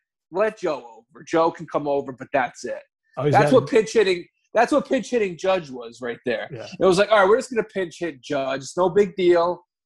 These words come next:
Speaker 1: We'll get Odor out of the game. All right." W-, regardless, Judge goes out on three straight pitch. And can I just fucking go off on Judge for a second?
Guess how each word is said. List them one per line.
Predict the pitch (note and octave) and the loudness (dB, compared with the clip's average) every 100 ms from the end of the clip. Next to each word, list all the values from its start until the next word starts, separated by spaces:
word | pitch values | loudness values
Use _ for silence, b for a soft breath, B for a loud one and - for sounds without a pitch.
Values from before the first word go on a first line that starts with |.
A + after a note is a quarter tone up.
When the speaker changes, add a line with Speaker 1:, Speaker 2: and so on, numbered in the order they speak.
| _ C3+ | _ -8
Speaker 1:
We'll | C#3 | -2
get | E3+ | 0
Odor | F3 D#3 E3+ | 0 -2 2
out | E3 | 2
of | D#3+ | 0
the | D3+ | -6
game. | D3 C#3+ C3 C3+ _ _ B2 | -12 -14 -16 -18 _ _ -2
All | C#3+ | 0
right." | C#3+ D3 - _ b b _ _ | 2 2 -2 _ b b _ _
W-, | E3 D#3 - | -6 -6 -4
regardless, | C#3+ D3+ E3 E3+ F3 F3 | -2 2 4 4 2 0
Judge | - D#3+ D#3 - | -2 -2 -2 -4
goes | D#3 D3+ | -4 -2
out | D3+ C#3+ | -4 -4
on | C#3+ C#3+ | -8 -12
three | D3+ - | -14 -8
straight | D3+ - _ | -8 -10 _
pitch. | D#3 - | -6 -6
And | - - | -12 -2
can | E3+ | 0
I | F#3+ | 0
just | F#3 - _ - | -4 -12 _ -4
fucking | D#3 - C3+ B2 A#2 | -4 -4 -14 -20 _
go | - F#3+ C#3+ | -8 -6 -4
off | D3 C3+ | -6 -6
on | B2+ C3+ | -12 -12
Judge | B2 A#2 | -14 -10
for | - C3+ | -6 -4
a | |
second? | C3 D3 C#3 D#3 | 0 0 0 -2